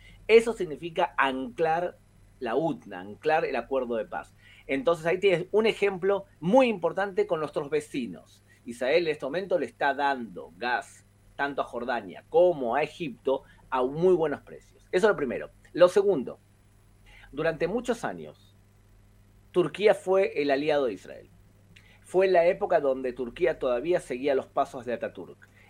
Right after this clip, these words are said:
Una Turquía laica donde el ejército y la justicia mantenían la laicidad del país.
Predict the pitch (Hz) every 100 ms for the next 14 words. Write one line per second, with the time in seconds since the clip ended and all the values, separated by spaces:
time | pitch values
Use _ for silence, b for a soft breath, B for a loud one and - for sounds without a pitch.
0 | - 123 139 131 120 120 110 113 101 131
1 | 107 123 160 180 143 120 110 104 156 147
2 | 143 135 101 - - 160 156 170 160 160
3 | B B 135 139 131 123 139 175 165 131
4 | 127 131 143 - 139 131 160 165 143 -
5 | 85 - -